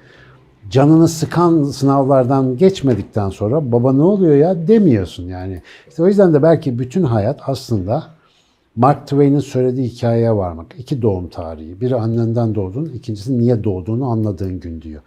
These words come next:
Şimdi niye bu bazen kırk beş, elli, altmış yaşında oluyor? Niye bazen on sekiz, yirmi yaşında oluyor da baştan beri yok? Çünkü atananlar var,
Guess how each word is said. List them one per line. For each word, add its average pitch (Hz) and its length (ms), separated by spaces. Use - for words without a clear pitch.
Şimdi 120 240
niye 123 420
bu 120 120
bazen 104 340
kırk - 260
beş, 101 180
elli, 101 200
altmış 90 340
yaşında 85 320
oluyor? 107 380
Niye 117 340
bazen 87 240
on 87 80
sekiz, 85 300
yirmi 87 200
yaşında 85 320
oluyor 90 280
da 92 200
baştan 104 520
beri 90 160
yok? 175 180
Çünkü 127 300
atananlar 139 580
var, 180 280